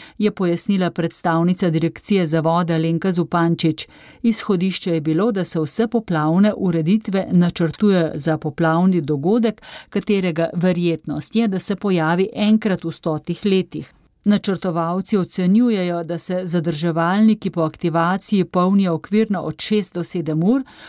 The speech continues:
po prehodu konice vala v Savinji pa se načrtuje, da se v zadrževalnikih voda zadrži približno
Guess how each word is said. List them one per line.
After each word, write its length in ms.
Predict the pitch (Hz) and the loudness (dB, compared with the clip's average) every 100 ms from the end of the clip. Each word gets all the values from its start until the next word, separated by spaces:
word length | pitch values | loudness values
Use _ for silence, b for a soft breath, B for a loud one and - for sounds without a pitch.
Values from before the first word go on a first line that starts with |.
| B | B
po 120 | 196 | -4
prehodu 580 | 185 190 185 185 180 185 | -2 -2 0 0 0 0
konice 480 | - 190 214 - 170 | 2 2 2 2 0
vala 400 | 160 160 160 151 | 0 0 0 -2
v 140 | 160 | -4
Savinji 540 | - 175 156 202 220 202 | -2 -2 2 6 6 4
pa 160 | 165 | -2
se 160 | 160 165 | -4 -2
načrtuje, 640 | 156 - 160 139 233 254 208 B B - | -2 -2 -6 -4 -2 0 -2 B B -2
da 200 | 180 180 | 0 2
se 200 | - 180 | 0 -2
v 240 | - 196 | -2 -2
zadrževalnikih 1160 | 175 175 170 151 170 165 165 190 220 220 220 247 | -2 -2 -4 -2 -2 0 0 2 4 4 0 -2
voda 460 | 185 165 160 170 214 | 0 0 0 2 0
zadrži 440 | 196 208 226 185 226 | 0 0 0 0 -2
približno 680 | 226 240 208 185 196 214 | 0 -2 0 -2 0 0